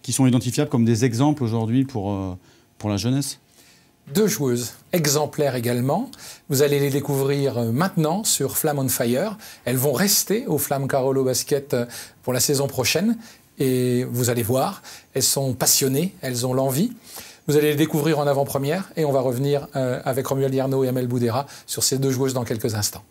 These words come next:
Speaker 2: Elles sont avec nous via Skype, euh, dans ce moment on fire.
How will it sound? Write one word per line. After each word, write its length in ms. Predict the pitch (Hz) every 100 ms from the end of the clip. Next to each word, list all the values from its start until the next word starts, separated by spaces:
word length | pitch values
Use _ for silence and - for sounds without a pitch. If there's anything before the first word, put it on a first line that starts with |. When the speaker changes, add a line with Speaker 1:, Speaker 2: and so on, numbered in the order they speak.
| _ -
Speaker 2:
Elles 140 | 127 135
sont 380 | - 170 160 143
avec 380 | 123 135 127
nous 320 | 147 196 285 247
via 560 | 131 131 120 117 113
Skype, 480 | - - 170 277 277 269 -
euh, 180 | 139 135
dans 180 | 127 131
ce 180 | -
moment 420 | 135 135 139 135 -
on 160 | 143
fire. 460 | - 202 151 185